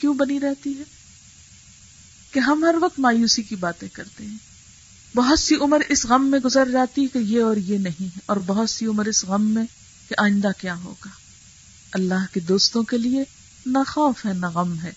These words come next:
نہ انہیں مستقبل کی فکر ہوتی ہے، نہ ماضی کا غم ہوتا ہے۔ جو ہو گیا سو ہو گیا، جو وقت ہاتھ سے نکل گیا سو نکل گیا،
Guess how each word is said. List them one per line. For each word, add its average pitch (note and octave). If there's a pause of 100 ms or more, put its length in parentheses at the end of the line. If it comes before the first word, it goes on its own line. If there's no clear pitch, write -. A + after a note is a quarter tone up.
(380)
نہ E4
انہیں E4
مستقبل B3+
کی -
فکر G#3+
ہوتی G3
ہے، F3+ (360)
نہ A#3
ماضی A3+
کا G#3
غم F#3+
ہوتا F3
ہے۔ E3+ (800)
جو A3+
ہو C#4+
گیا D4+
سو D4
ہو D#4+
گیا، G#3 (440)
جو B3+
وقت C4
ہاتھ C4+
سے -
نکل C#4+
گیا D4+
سو D#4
نکل E4
گیا، A3+